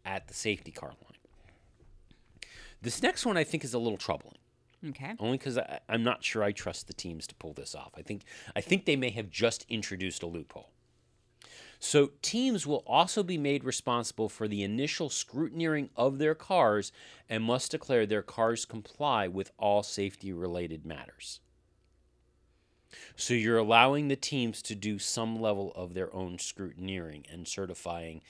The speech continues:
Speaker 1: that they did their own level of scrutineering and it is appropriate.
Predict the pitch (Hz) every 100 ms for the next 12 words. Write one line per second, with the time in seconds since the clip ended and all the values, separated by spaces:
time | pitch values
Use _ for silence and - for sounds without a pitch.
0 | - - - 98 - 87 95 98 95 87
1 | 92 - 87 85 82 82 82 78 78 -
2 | 85 78 82 80 78 71 87 80 73 76
3 | 76 - 76 - -